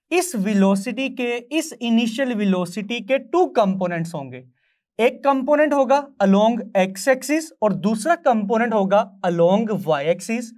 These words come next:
और स्टूडेंट्स, यही ऑब्जेक्ट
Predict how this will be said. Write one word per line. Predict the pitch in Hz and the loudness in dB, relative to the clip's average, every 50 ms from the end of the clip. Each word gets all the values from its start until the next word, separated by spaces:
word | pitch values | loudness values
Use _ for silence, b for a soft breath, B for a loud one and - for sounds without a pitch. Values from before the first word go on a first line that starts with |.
| b b b b b b b b b - | b b b b b b b b b 0
और | 190 180 170 | 2 2 0
स्टूडेंट्स, | 175 - - 220 214 202 294 277 233 220 220 - - b b b b b b _ - | -2 -4 -4 0 2 4 4 4 4 2 -2 -4 -8 b b b b b b _ -14
यही | 175 156 139 151 208 240 294 392 370 | -12 -8 -4 0 2 2 2 2 4
ऑब्जेक्ट | 294 247 220 175 165 151 196 262 220 196 - - | 2 2 2 0 0 0 0 0 0 -2 -6 -12